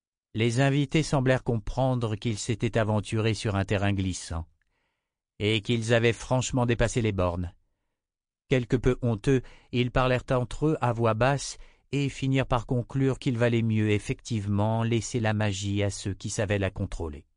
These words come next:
La tension diminua, comme si une catastrophe venait d'être évitée de justesse. Du coin de l'œil sur sa droite, Richard vit qu'une des servantes en tunique bleue approchait de Callan d'un pas décidé.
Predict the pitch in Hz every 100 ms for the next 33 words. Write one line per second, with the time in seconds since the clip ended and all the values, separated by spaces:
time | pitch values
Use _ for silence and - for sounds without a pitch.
0 | _ _ _ _ _ _ _ _ _ _
1 | _ _ _ - 127 127 - 127 120 139
2 | 123 117 110 104 107 110 147 - _ _
3 | _ 156 151 - 160 139 131 123 120 -
4 | - 113 104 110 110 104 107 - 107 98
5 | 104 95 98 95 85 - - - - -
6 | _ _ _ _ _ _ _ _ _ _
7 | _ _ _ _ _ - 92 98 120 113
8 | 107 104 127 127 - 95 - 87 73 107
9 | 123 - - - _ _ _ _ 87 98
10 | 92 135 120 104 95 123 123 - 120 104
11 | 101 - 107 95 87 - 95 - 95 98
12 | 98 110 127 98 - - 113 101 - 101
13 | 117 110 107 98 113 107 101 - 82 80